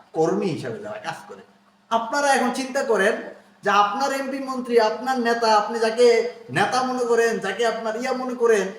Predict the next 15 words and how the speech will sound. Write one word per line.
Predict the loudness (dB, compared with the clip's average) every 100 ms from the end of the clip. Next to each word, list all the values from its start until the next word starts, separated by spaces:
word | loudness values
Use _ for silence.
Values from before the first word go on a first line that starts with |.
| -16
সে | -4 2
আপনার | 4 2 0 -2
বিপদের | -4 -8 -4 -4
সময় | -2 0 0 -2 -4 -8
আপনাকে | -8 -6 -6 -6
ফেলে | -4 -2 -2 -2
পরিবার | -4 -2 -2 -2
নিয়ে | 2
পালিয়ে | 2 2 -2 -2
যায়। | -4 -8 -10 -20 _ _ _ _ _ -12
চিন্তা | -12 -6 -4
করার | 2 2
বিষয় | 0 -4 -4 -4 -10 -18
এখন | -12 -8
আপনাদের। | -8 -8 -14